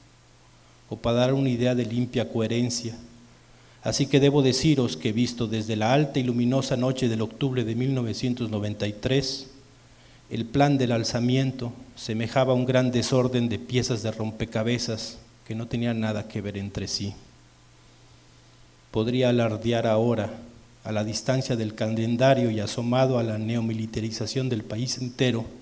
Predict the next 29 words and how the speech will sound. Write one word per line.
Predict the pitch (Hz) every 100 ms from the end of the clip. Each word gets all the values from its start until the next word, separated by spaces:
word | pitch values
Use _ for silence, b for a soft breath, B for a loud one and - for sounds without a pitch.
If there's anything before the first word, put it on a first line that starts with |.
| - - - - B B B B B
diciendo | 120 120 147 147 147
que | 139
el | 120
caos | 117 131 135 131
de | 123
entonces | 120 151 143 131 113 -
era | 110
parte | - 107 101 110
del | 98 98
plan, | 104 98 98 - - - - B B B B B B B
y | 117
que | -
todo | 117 156 160 156 151 -
aparentaba | 120 135 123 120 143 147 135
desorden | 113 - 135 135 117
propositivamente, | 123 110 117 123 117 139 135 131 131 127 - 113 - - - - - -
con | 123
el | 113
objetivo | 117 - 120 139 135
de | 120
desconcertar | 113 113 117 110 110 - 127 123
a |
los | 113
servicios | - 110 113 117 110
de |
inteligencia | 110 110 101 104 123 120 127
gubernamentales | 107 107 107 110 107 107 120 120 117 117
de | 107
México | 117 120 127 117 - 127